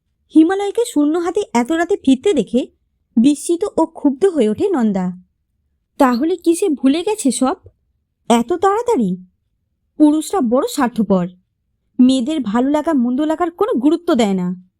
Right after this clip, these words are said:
খাবার টেবিলে হিমালয়ের জন্য খাবার সাজিয়ে দিয়ে চলে গেল শোয়ার ঘরে।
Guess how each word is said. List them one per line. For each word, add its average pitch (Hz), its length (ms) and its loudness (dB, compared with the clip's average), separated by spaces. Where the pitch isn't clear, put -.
খাবার 240 400 0
টেবিলে 359 280 0
হিমালয়ের 294 500 -2
জন্য 349 280 -4
খাবার 247 300 0
সাজিয়ে 254 380 0
দিয়ে 208 260 -2
চলে 320 260 2
গেল 247 220 0
শোয়ার 254 320 0
ঘরে। 180 300 -2